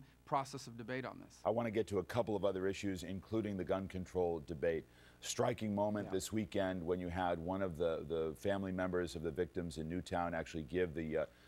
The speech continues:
Speaker 2: the weekly address that the president normally, uh, uh, gives. Francine Wheeler had, had this to say. I wanna play a portion of it and get your response.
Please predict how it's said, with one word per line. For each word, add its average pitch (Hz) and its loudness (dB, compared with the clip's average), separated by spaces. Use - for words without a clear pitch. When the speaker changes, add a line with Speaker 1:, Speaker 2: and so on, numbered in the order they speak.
Speaker 2:
the 87 -2
weekly 92 0
address 92 2
that 85 -8
the - -6
president 98 -2
normally, 92 0
uh, 87 4
uh, 82 4
gives. 98 2
Francine 104 -2
Wheeler 90 2
had, 82 0
had 87 -4
this 113 2
to 104 -4
say. 90 2
I 82 2
wanna 85 -4
play 101 0
a 90 2
portion 92 -2
of 85 -2
it 85 -4
and 82 -6
get 80 -4
your 78 -4
response. 69 -8